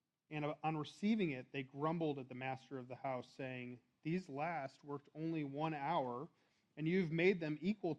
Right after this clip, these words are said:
to us who have, who have borne the burden of the day and the scorching heat.'" I mean, I, I could totally relate to that. I would just be like, "Come on, guys. Like, this is, <laughs>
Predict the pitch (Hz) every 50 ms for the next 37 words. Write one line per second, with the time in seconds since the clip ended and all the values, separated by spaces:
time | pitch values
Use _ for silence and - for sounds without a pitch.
0 | - - 135 123 117 117 139 190 - - - - _ _ _ _ - 170 165 160
1 | 143 135 135 - _ _ _ _ _ - 143 143 147 156 151 139 127 160 165 185
2 | 208 196 165 135 151 151 160 156 151 143 135 135 123 123 120 117 117 120 120 127
3 | 117 - - 127 123 120 - 127 117 113 131 123 - - _ _ _ _ _ _
4 | _ _ _ _ _ _ _ _ _ _ _ _ _ _ _ _ _ _ _ _
5 | _ _ _ - 143 151 151 202 294 285 - - 156 160 160 160 - 175 - -
6 | 247 233 190 156 139 127 123 120 131 131 - 107 98 98 107 123 131 139 139 -
7 | - 147 143 131 120 120 120 _ _ - 214 214 123 107 95 101 107 117 107 104
8 | 107 110 - 131 123 127 135 151 - - 170 151 143 160 - 180 156 151 156 -
9 | - 254 226